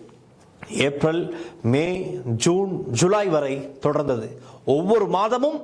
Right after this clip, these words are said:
ஒவ்வொரு சம்பவம். எப்படி என்றால், முதலாவது மாதம் ஒன்பதாம் திகதி ஆர்ப்பாட்டம் ஆரம்பமாகிறது. இரண்டாவது மாதம், அதாவது மே மாதம் ஒன்பதாம் திகதி தான் நாங்கள் பார்க்கின்ற இந்த சம்பவம் பதிவாகிறது. அதாவது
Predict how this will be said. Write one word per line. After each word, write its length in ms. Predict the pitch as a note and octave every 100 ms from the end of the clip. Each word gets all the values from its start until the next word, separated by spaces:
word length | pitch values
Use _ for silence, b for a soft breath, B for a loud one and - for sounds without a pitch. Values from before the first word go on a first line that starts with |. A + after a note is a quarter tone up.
| -
ஒவ்வொரு 340 | C#3+ D#3 D#3
சம்பவம். 480 | C#3 F3+ G3+ G#3+ C#3 - B B B B
எப்படி 280 | B2 F3 E3+
என்றால், 380 | E3+ F3+ F#3 A#3+ - B B B -
முதலாவது 500 | C3 F3+ F#3+ F#3 F3+
மாதம் 380 | F3 G3 A3 B3+ -
ஒன்பதாம் 480 | D#3 E3+ G3 F#3+ E3+
திகதி 280 | F3+ G#3 B3 B3 - - _ _ _ -
ஆர்ப்பாட்டம் 560 | F#3+ G3+ F3+ E3+ D3 C#3+
ஆரம்பமாகிறது. 600 | F3 E3+ E3+ F3+ G3 B3+ A#3+ B B _
இரண்டாவது 500 | - G3 A#3+ A3+ G#3 F#3
மாதம், 220 | F3 D#3
அதாவது 220 | E3+ C#3+ C3
மே 100 | E3+ A3 A3
மாதம் 320 | G#3 F#3+ E3
ஒன்பதாம் 380 | F3+ G3 G3 F#3
திகதி 220 | F#3 F#3 F#3
தான் 160 | C#4 D#4+ B B B B B -
நாங்கள் 380 | D#3+ F3 F3 E3
பார்க்கின்ற 420 | F3+ E3+ F3+ E3 E3 E3 E3 - F3
இந்த 180 | F#3+ F#3+
சம்பவம் 460 | E3+ D#3+ D#3+ C#3 D3 - B B B B B -
பதிவாகிறது. 600 | E3 E3+ E3 C#3 D3 D3
அதாவது 280 | D3 D#3+